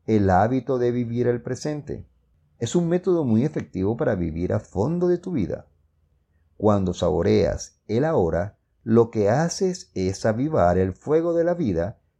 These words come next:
que permite cultivar tu destino. ¿Cultivar mi destino? Sí, he dicho antes que todos recibimos ciertos talentos,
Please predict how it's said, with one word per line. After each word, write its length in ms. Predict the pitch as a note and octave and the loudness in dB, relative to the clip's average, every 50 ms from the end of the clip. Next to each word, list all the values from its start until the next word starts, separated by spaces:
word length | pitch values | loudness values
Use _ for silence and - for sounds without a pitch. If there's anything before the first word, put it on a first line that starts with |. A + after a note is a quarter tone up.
| _ _ | _ _
que 140 | - A#2+ A#2 | -6 -4 -2
permite 640 | A2+ A#2 A2 G2+ F#2+ F#2 F#2 G2 A#2 B2 - D#3 - | 0 2 2 2 2 2 2 0 0 0 -2 -4 -4
cultivar 520 | - D#3+ D3+ - F#3+ F#3 E3+ B2+ A#2+ A#2+ | -4 -6 -6 -4 -2 0 0 0 0 -2
tu 120 | - C#3+ D3 | -4 -6 -6
destino. 600 | D#3 D3 - - G#3+ A3 F#3 A#2+ E2+ D2+ - _ _ _ _ _ _ _ _ _ _ _ _ _ _ _ _ _ _ _ _ _ _ _ | -6 -6 -6 -4 -4 -2 -2 -2 -4 -6 -8 _ _ _ _ _ _ _ _ _ _ _ _ _ _ _ _ _ _ _ _ _ _ _
¿Cultivar 720 | - - G#2 F#2 F2+ F2 - - E2+ D#2 C2+ C#2+ D#2 E2 | -4 -2 -2 0 -2 -4 -4 -4 -2 0 0 0 0 0
mi 100 | F2+ G2 | 0 0
destino? 640 | G2+ G#2+ G2+ - - B2 D3+ F3+ F3 A2+ D#2+ - - _ _ _ _ _ _ _ _ _ - | 0 -2 -2 -4 -4 -4 -2 -2 -4 -4 -6 -8 -14 _ _ _ _ _ _ _ _ _ -20
Sí, 440 | A2 - - - F#2 D2+ - - _ _ _ _ _ _ _ _ - | -16 -14 -6 -4 -2 -2 -2 -4 _ _ _ _ _ _ _ _ -4
he 100 | A2 A2 | -2 0
dicho 460 | B2 D3+ E3 D#3 - F#3 F#3+ F#3+ F3+ | 0 -2 -2 -2 -2 -2 -2 0 -2
antes 260 | D3+ C#3+ C3+ D3+ D#3+ | -2 -4 -4 -6 -4
que 140 | - A#2 F#2+ | -4 -4 -4
todos 540 | - - E2+ E2 E2 F#2+ A2+ - - - _ _ | -4 -2 -2 -2 0 -2 -2 -4 -8 -18 _ _
recibimos 800 | - A#2+ A2+ - D3+ D#3 C#3 A2+ G#2 G2+ A2 C3+ - - - _ _ _ _ | -10 -10 -8 -6 -4 -2 0 0 0 0 0 -2 -4 -8 -16 _ _ _ _
ciertos 720 | _ - - - C#3 C#3+ D3+ D3+ D3+ D3 C#3+ - D3+ - - | _ -18 -10 -4 2 4 4 4 4 2 -4 -8 -12 -10 -8
talentos, 800 | - C#3+ D3+ D#3+ E3+ F3+ F3 - - - - - - _ _ | -8 -6 -6 -4 -6 -6 -8 -8 -12 -14 -16 -18 -20 _ _